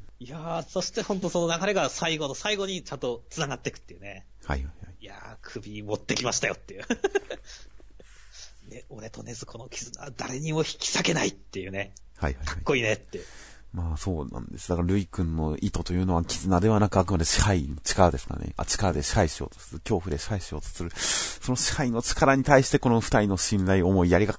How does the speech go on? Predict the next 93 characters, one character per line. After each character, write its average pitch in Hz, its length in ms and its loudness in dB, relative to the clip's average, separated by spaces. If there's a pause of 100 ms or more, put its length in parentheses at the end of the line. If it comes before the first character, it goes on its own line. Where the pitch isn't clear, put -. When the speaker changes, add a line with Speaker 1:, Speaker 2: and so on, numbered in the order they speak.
Speaker 2:
勝 - 200 4
つ - 60 -4
と 92 120 -2
い 87 180 -4
う、 78 40 -4
そ 90 220 -4
う 82 60 0
い 80 240 -2
う 78 40 -2
展 78 180 -6
開 73 160 0
で 71 80 -4
す - 100 -8
か - 120 -6
ら。 62 260 -4 (560)
ま 92 80 -2
あ - 20 -14
家 - 180 4
族 95 200 -4
と 87 120 -2
い 82 120 2
う - 20 0
の 76 140 0
を 73 80 0
軸 87 240 2
に 98 140 4
し - 80 -4
た - 100 0
展 90 220 0
開 101 180 0
の 95 80 0
中 104 220 2
で、 76 140 0
炭 107 260 -2
治 90 100 -4
郎 73 100 -4
君、 82 180 -6
禰 - 20 0
豆 101 120 4
子 104 120 -6
さ 95 120 0
ん 85 40 -2
と 90 100 -2
の 87 60 2
絆 107 280 2
だ 110 100 8
け 135 100 4
で 117 80 8
は 90 80 4
な 104 100 2
く - 80 -4
て、 95 240 6 (360)
父 - 200 2
か 110 100 0
ら 87 80 4
受 90 140 -2
け - 60 -4
継 104 80 0
い 92 40 0
だ 90 80 -2
も 90 60 0
の、 90 120 2
禰 - 40 2
豆 113 120 4
子 110 100 -2
さ 98 80 -2
ん 95 40 0
は 90 60 2
禰 92 40 2
豆 101 100 0
子 95 80 -6
さ 90 140 -6
ん 87 60 -4
で 98 100 -4
母 - 240 0
親 110 180 4
の 101 120 4
思 107 220 4
い 95 80 2
を 76 140 -6 (440)
そ - 80 -4
の 87 60 -2
ま 82 160 0
ま 82 160 4
受 76 180 0
け - 20 -16
取 90 140 -2
る 90 60 -2
よ 82 80 0
う - 20 -2
な 57 60 -4
形 - 260 -8
で、 69 200 -2